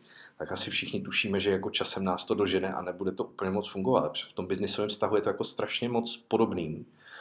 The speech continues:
A ono to potom ty kostlivci vždycky jako vyleze z té skříně. Jako něco se dá ohoblovat, někde se dá přizpůsobit, některý dodavatelé jsou takový jako hodně pružný,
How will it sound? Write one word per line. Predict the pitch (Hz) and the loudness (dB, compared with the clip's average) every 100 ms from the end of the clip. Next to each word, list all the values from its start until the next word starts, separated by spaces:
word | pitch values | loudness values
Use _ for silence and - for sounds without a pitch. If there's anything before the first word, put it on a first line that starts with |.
| - - | -12 0
A | 90 | 4
ono | 95 | 4
to | 110 | 4
potom | 110 117 113 | 6 6 6
ty | 127 | 4
kostlivci | 113 - - 113 | -2 -2 -2 -2
vždycky | 98 - | -4 2
jako | 120 127 | 4 6
vyleze | 117 110 117 | 6 6 4
z | - | -2
té | 131 | -4
skříně. | - - - | -4 -2 -2
Jako | - | 0
něco | 95 117 147 | 2 2 6
se | 165 | 6
dá | - | 8
ohoblovat, | 73 78 95 95 101 135 156 | 6 6 6 6 8 6 6
někde | 120 107 | 0 0
se | - | 0
dá | 92 78 | 0 0
přizpůsobit, | - - - - - 117 123 | -4 -10 -10 -8 -2 2 2
některý | 98 - 104 | 0 -2 -2
dodavatelé | 95 92 90 101 101 | 4 6 6 6 4
jsou | - 87 | 2 -4
takový | - - | -2 -2
jako | 87 92 | 0 0
hodně | 92 110 | 2 0
pružný, | - 92 87 80 | -2 -6 -4 -8